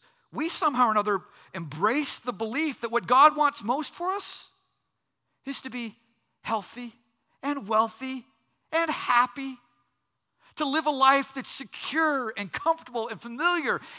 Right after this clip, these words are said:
and predictable and safe. And then we raise children with the same expectations. We wonder why they get halfway through life and become disillusioned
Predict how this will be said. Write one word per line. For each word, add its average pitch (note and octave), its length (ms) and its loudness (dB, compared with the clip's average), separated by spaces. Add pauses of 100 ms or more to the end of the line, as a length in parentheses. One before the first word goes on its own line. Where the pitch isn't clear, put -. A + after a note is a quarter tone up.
and A3 100 -6
predictable A#3 560 -4
and A3+ 160 0
safe. - 920 -4 (200)
And F#3+ 120 -6
then D4 100 -4
we D#4+ 100 -4
raise C#4 360 -6
children C4+ 380 -10
with D3 120 -10
the D#3+ 80 -12
same F#3 220 -12
expectations. E3+ 720 -12
We D3 120 -8
wonder G#3+ 340 -6
why C#3+ 240 0
they C#3 100 -10
get B2+ 180 -14
halfway C3 340 -8
through B2 180 -16
life G3 360 -4 (300)
and D#3+ 80 -14
become C#3 360 -8 (560)
disillusioned A3+ 760 -4